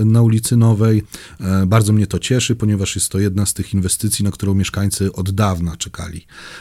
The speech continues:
E, konsekwentnie realizujemy zapowiedzi dotyczące poprawy tej infrastruktury drogowej w naszym mieście. Oczywiście w czasie robót mogą pojawić się chwilowe,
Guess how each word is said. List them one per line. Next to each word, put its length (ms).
E, 360
konsekwentnie 880
realizujemy 580
zapowiedzi 560
dotyczące 520
poprawy 400
tej 160
infrastruktury 680
drogowej 420
w 60
naszym 320
mieście. 420
Oczywiście 400
w 100
czasie 300
robót 340
mogą 220
pojawić 320
się 100
chwilowe, 480